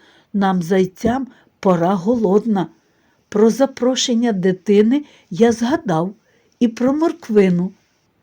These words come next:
Жаль, адреси я не знаю, говорила хата з краю. А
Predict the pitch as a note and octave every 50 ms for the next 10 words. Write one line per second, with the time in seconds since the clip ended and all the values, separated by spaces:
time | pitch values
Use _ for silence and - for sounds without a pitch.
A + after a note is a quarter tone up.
0 | _ - G3 F3+ F3+ G#3 C4+ D#4 E4 E4 - - - B3 B3+ G3 G3 F#3 F3+ E3+
1 | E3+ E3 - - F#3+ E3 F#3 F3+ F3 F#3 F3+ F3 E3 - G3 F3 E3+ E3+ E3 E3
2 | F3 D#3+ - - _ _ _ _ _ _ _ - F#3 F3+ G3+ F#3 D#3+ F3 F#3 F3+
3 | E3 F3+ F#3+ G#3 A#3+ B3+ C4 D4 D4 _ _ _ _ _ _ - - - - F#3
4 | F3+ A3 A3+ - C#4+ C#4 C4+ - - _ - G#3+ F#3 F#3 F3 F3 F3+ D#3+ F3+ E3+
5 | E3+ - _ _ _ _ _ _ _ _ _ _ _ _ _ _ _ _ _ _
6 | _ _ _ _ _ - E3+ F3